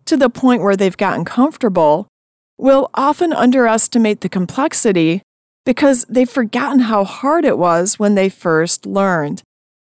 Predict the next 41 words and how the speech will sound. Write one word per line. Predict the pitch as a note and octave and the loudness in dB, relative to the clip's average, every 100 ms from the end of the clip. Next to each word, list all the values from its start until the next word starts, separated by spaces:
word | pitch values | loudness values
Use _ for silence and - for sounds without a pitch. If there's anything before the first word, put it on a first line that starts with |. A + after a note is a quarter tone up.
| - | -2
I | E4 | -2
can | - G4+ | 0 2
relate | F#4 D4+ C4+ C#4 | 2 4 2 0
to | - - | -2 0
underestimating | B3 B3 A3+ A#3 C#4 A#3+ A#3 A3+ | 2 4 2 0 0 0 2 0
how | A3+ A3 | 0 0
difficult | A3 G#3+ G#3+ A#3+ A3 | 0 -2 -2 0 0
something | - G#3 G#3 G3+ | 0 0 0 0
will | F3 | 0
be | F3+ A#3 G3+ F#3 - _ _ _ | 0 2 2 0 -2 _ _ _
because | C#4 B3 D4 D4+ D4 - | 0 0 2 4 2 0
that's | G3 B3+ F4+ - | -2 -2 0 0
how | D#4+ B3 | 0 0
I | A3+ C#4 | 2 0
viewed | C4 A3 F#3 F3+ | 2 2 2 0
things | G#3 F3+ F#3 G#3 - | 0 2 2 0 -2
when | - A3 A3 | -2 0 2
I | G#3 | 2
started | - A3+ G#3+ F#3 | 0 2 2 0
flight | - F#3+ F#3+ | 0 0 0
training. | - G3 E3+ D#3 C3+ - _ _ _ _ _ _ | -2 -2 0 0 -2 -4 _ _ _ _ _ _
I | - | -2
decided | C#4+ E4 F#4+ G#4+ G#4 | 0 2 0 2 0
to | - D#4 | 2 0
attend | C4 B3 A#3+ B3 | 2 2 2 4
a | A#3+ | 2
four-year | A3+ G#3+ A3 A#3+ A#3 | 0 0 2 2 2
university | A3+ G3+ G#3 A3+ F#3 F3 - G3 F#3+ F#3+ - _ _ _ | 2 2 0 2 0 0 0 2 2 2 -4 _ _ _
where | D4 | 0
I | D4 D4+ | 2 2
would | E4 D#4 | 0 0
be | E4 | -2
taking | - B3 B3+ C#4+ | 0 0 0 -2
flight | C4+ - G#3 | -2 0 0
lessons | D#3+ F#3 F#3+ G#3 G#3+ A#3+ | 2 0 2 0 2 2
and | A#3+ A#3 | 2 0
getting | G#3+ G#3 A3+ | 0 0 2
a | G#3 | 2
degree | G3 G3 G3+ G#3+ G3 | 0 -2 0 2 2
in | F3 | 0
aviation. | F3 F3 F3+ F3+ F#3 - F3+ C#3 D#3+ | 0 -2 0 2 2 0 0 0 -4